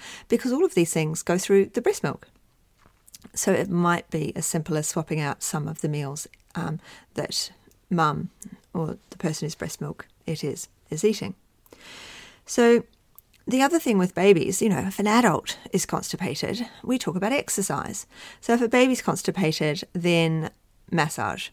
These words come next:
and you can do that at any age at all. So massage for the baby, the child, the adult.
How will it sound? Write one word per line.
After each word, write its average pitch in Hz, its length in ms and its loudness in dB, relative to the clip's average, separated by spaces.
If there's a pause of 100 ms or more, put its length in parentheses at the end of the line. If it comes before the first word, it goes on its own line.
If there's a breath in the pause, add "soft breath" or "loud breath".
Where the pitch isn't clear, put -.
(140)
and 180 180 2
you 185 80 0
can 196 100 2
do 180 120 4
that 156 160 2
at - 160 -4
any 160 360 0
age 135 460 -6 (240)
at - 240 -2
all. - 220 -6 (380 loud breath)
So 190 540 6
massage 180 680 4
for 151 500 -2 (100)
the 131 240 -4 (220)
baby, 185 520 6 (140)
the 190 120 -2
child, 151 540 -4 (380)
the 175 220 -2
adult. 147 380 -6